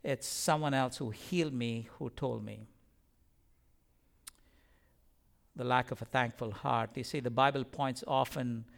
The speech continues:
to the need for a grateful heart to be a godly heart.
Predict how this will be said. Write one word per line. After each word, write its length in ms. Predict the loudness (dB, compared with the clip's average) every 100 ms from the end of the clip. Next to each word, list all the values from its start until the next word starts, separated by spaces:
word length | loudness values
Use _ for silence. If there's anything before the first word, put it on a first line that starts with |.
| -20 _ _ _ -6
to 60 |
the 120 | -2
need 640 | 0 2 2 4 2 -2 -6 -20 _
for 220 | -6 -2 0
a 80 |
grateful 580 | -2 2 2 2 0 -2
heart 540 | 0 4 4 4 0 -10 _ _ _ _
to 100 | -8
be 240 | -4 -2 -2
a 80 | -2
godly 520 | 0 2 2 0 -4
heart. 440 | -4 -8 -8 -14